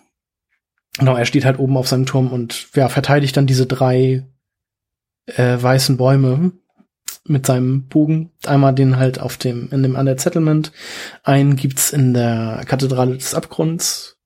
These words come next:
auf dem Friedhof. Und einen gibt's noch unten im Sumpf. Das ist auch sehr praktisch.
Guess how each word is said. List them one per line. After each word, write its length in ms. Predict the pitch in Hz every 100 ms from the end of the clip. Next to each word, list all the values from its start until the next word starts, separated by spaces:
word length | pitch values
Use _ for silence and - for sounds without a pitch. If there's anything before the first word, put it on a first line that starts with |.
| _
auf 160 | 135
dem 120 | - 147
Friedhof. 600 | - 156 - 151 151 - - - - -
Und 180 | - 147
einen 260 | 131 139 143
gibt's 280 | 135 - 143
noch 180 | 131
unten 400 | - 147 135 131
im 120 | 135 123
Sumpf. 520 | 139 123 123 - - - - _ _ _ _ _ _ _ _ _ _ _ _ _ _ -
Das 180 | 127
ist 120 | 127 -
auch 140 | 107
sehr 180 | - -
praktisch. 560 | - - - - -